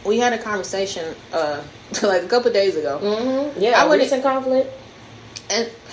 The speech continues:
Speaker 1: wasn't really, like,
Speaker 2: It wasn't
Speaker 1: a
Speaker 2: even
Speaker 1: conflict.
Speaker 2: really a conflict.
Speaker 1: It was so
Speaker 2: It was,
Speaker 1: insignificant,
Speaker 2: like,
Speaker 1: but it
Speaker 2: it was
Speaker 1: just
Speaker 2: stupid.
Speaker 1: It was just the interaction was not positive.
Speaker 2: Yeah, it
Speaker 1: I could
Speaker 2: wasn't.
Speaker 1: say that. The interaction was not positive.
Speaker 2: It turned left so fast.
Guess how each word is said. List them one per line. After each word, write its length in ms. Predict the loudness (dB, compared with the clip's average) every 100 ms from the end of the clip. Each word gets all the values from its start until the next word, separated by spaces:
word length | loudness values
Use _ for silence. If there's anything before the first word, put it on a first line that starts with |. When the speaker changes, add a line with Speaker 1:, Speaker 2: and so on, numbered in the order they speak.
| -12 -6
Speaker 1:
wasn't 300 | -2 2 2
really, 180 | 2 4
like, 120 | 8
Speaker 2:
It 40 |
wasn't 220 | 8 8
Speaker 1:
a 40 | 8
Speaker 2:
even 120 | 6 8
Speaker 1:
conflict. 160 | 8
Speaker 2:
really 140 | 8 6
a 80 | 2
conflict. 400 | 0 -2 4 4
Speaker 1:
It 40 |
was 160 | 4 2
so 160 | 2 4
Speaker 2:
It 80 |
was, 160 | 2 0
Speaker 1:
insignificant, 520 | 0 2 2 0 -4
Speaker 2:
like, 60 | -2
Speaker 1:
but 80 | 0
it 100 | 2
Speaker 2:
it 0 |
was 80 | 4
Speaker 1:
just 240 | 2 0
Speaker 2:
stupid. 460 | -2 -2 -2 -4 -4 -10 -8 2
Speaker 1:
It 160 | 4
was 120 | 6
just 140 | 2 -2
the 140 | -2
interaction 580 | 0 0 0 0 -2 -4
was 140 | -4
not 200 | -2 -6
positive. 460 | -4 -4 -4 -8 -4
Speaker 2:
Yeah, 140 | 2 4
it 180 | 4 4
Speaker 1:
I 160 | 4
could 60 | 2
Speaker 2:
wasn't. 60 | 0
Speaker 1:
say 160 | 0 0
that. 240 | -2 -2
The 120 | -2 0
interaction 420 | 0 0 -2 -4
was 100 | -4
not 200 | -4 -6
positive. 560 | -4 -4 -2 -4 -6 -2
Speaker 2:
It 120 | 0
turned 320 | 4 4 6 6
left 220 | 4 4
so 220 | 2 2
fast. 640 | 4 2 2 0 -4 -8